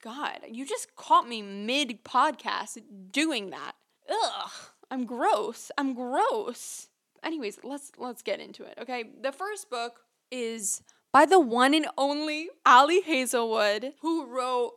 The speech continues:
my favorite book, I think, of twenty twenty-two it was. It, hands down, The Love Hypothesis was my favorite book. The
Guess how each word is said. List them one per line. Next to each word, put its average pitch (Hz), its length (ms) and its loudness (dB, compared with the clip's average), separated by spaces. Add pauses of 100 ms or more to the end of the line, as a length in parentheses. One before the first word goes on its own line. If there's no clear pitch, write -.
my 226 440 0
favorite 320 600 0
book, 302 220 2
I 269 160 0
think, 440 300 -6 (100)
of - 80 -20
twenty 339 340 -2
twenty-two 254 680 -8
it 277 160 -4
was. 359 520 -4
It, - 280 -8 (200)
hands 277 500 -2
down, 247 320 2
The 226 100 -4
Love 220 200 4
Hypothesis 226 720 -4
was 208 340 -6
my 202 220 -4
favorite 202 520 -2
book. - 340 -2
The 285 420 2